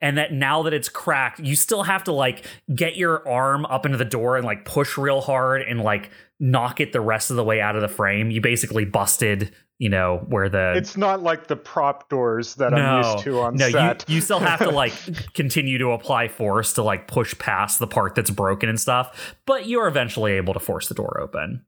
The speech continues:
Speaker 2: Also, my shoulder really hurts.
Speaker 1: I'm sure it does.
Speaker 2: It's like, ow! <laughs> What kind of, what kind of material are they using?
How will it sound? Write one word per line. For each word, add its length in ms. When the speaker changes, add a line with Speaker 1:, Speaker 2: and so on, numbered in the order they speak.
Speaker 2:
Also, 360
my 160
shoulder 500
really 260
hurts. 300
Speaker 1:
I'm 180
sure 380
it 80
does. 500
Speaker 2:
It's 180
like, 160
ow! 540
<laughs> 80
What 1700
kind 100
of, 180
what 140
kind 160
of 60
material 560
are 40
they 140
using? 540